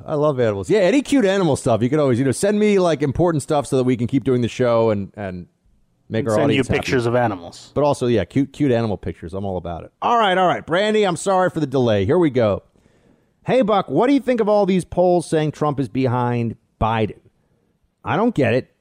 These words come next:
Speaker 1: He has huge crowds and enthusiasm. Are the polls all wrong? Is Trump going to win?" Shields High. Oh, Brandy, you ask a great question, but it's one that I can just give you my, my best sense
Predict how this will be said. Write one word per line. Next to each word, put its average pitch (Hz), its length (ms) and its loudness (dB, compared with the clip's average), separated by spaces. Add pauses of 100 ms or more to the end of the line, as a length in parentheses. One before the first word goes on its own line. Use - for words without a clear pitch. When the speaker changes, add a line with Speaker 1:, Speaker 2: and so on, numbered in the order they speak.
Speaker 1:
He - 340 0
has 135 400 -2
huge 262 500 0
crowds 160 420 0
and 147 120 0
enthusiasm. 110 760 -2
Are 131 140 2
the 123 80 0
polls 214 680 2
all 147 440 2
wrong? 113 680 0 (380)
Is 139 200 0
Trump 196 500 -4 (160)
going 147 480 2
to 120 140 -2
win?" 110 600 -2
Shields 104 460 -4
High. 82 440 -10 (1400)
Oh, 226 200 0
Brandy, 240 340 2
you 233 140 4
ask 262 240 0
a 226 80 2
great 208 280 2
question, 180 520 0
but 147 100 2
it's 135 140 -2
one 196 220 0
that 175 100 0
I 175 100 0
can 190 160 -4
just 165 160 -4
give 175 220 2
you 170 100 -2
my, 135 400 0
my 131 220 -4 (180)
best 202 380 -2 (180)
sense - 840 -4